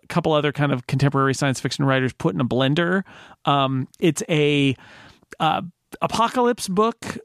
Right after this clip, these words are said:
uh, sort of a soft apocalypse, and it has two time frames. It's got right before and, and after. Um, and it, the idea is sort of like we have all these connected devices. It's, a-, and it's set a little bit in the future from today, where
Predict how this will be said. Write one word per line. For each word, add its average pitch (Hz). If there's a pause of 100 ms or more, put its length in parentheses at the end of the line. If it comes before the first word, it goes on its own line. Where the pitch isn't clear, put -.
uh, 160
sort 180
of 147
a 135
soft 147
apocalypse, 175
and 151
it 139
has 135
two 156
time 131
frames. 151
It's -
got 135 (140)
right 135
before 127
and, 113
and 131
after. 120 (500)
Um, 127 (120)
and 147
it, 160
the 165
idea 156
is 139
sort 147
of 127
like 135
we 143
have 139
all 135
these 135
connected 131
devices. 123
It's, - (260)
a-, 151 (160)
and 139
it's 127
set 139
a 156
little 151
bit 151
in 147
the 139
future 135 (180)
from 127
today, 123
where 120